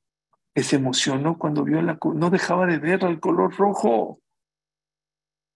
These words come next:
Esas son las cárceles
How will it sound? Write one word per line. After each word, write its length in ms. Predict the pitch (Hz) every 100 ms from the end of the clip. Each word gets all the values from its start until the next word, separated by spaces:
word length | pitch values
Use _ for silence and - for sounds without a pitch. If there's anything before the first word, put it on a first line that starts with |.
| _ _ _ _ _ _ _ _ _ _ _ _ _ _ _ _ _ _
Esas 220 | 147 147
son 160 | 139 165
las 160 | 139 -
cárceles 640 | 156 143 151 151 175 -